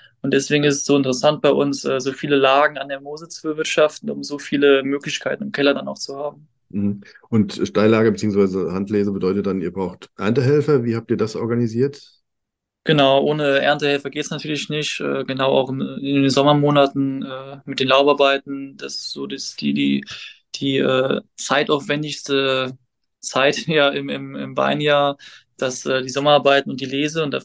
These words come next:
Speaker 1: brauchen wir natürlich, äh, unterstützende, helfende Hände. Das ist bei uns noch so geregelt, weil wir noch am Wachsen sind im Betrieb, äh, dass es mit Freunden und Familien noch geht. Und ab und an halt mit, äh,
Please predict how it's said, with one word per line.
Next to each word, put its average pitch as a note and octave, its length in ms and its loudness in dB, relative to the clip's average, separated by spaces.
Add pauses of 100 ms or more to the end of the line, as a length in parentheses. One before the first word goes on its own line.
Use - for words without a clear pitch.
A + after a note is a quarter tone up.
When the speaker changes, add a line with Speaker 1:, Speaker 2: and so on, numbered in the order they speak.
Speaker 1:
brauchen C#3 220 0
wir C#3 60 -4
natürlich, C#3 480 -4
äh, C#3 180 0
unterstützende, C#3 800 -2
helfende C#3 420 2
Hände. D3 420 0 (340)
Das B2+ 140 0
ist - 80 -10
bei C#3 80 4
uns D#3 200 4
noch D#3 100 4
so D3 160 0
geregelt, C#3 480 4
weil C3+ 140 -2
wir C3 80 -4
noch C3+ 160 -2
am C3 100 0
Wachsen C#3+ 340 0
sind D3 200 -4
im C#3 80 -8
Betrieb, C#3+ 520 -2
äh, C3+ 380 0
dass - 220 -4
es - 320 -8
mit C#3 200 0 (260)
Freunden C#3+ 280 4
und C#3+ 100 0
Familien D#3+ 540 4
noch E3+ 300 2
geht. E3 400 2 (480)
Und C3+ 180 0
ab C#3 140 4
und C#3+ 160 4
an C#3 240 -2
halt C#3 220 -4
mit, C3 320 -10
äh, C3+ 340 -2